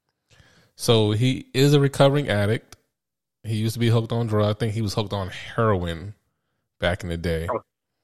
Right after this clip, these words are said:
Speaker 2: Okay.
Speaker 1: But he's a, um, his theories and his beliefs are that, one, they should decriminalize, uh, drugs,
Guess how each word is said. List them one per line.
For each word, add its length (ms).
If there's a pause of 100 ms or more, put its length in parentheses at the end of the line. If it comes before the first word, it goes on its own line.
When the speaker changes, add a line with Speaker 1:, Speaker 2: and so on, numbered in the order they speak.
(600)
Speaker 2:
Okay. 200 (580)
Speaker 1:
But 140
he's 300
a, 180
um, 360 (320)
his 240
theories 600
and 100
his 360
beliefs 580
are 440 (840)
that, 280
one, 300
they 100
should 340
decriminalize, 1040
uh, 300
drugs, 560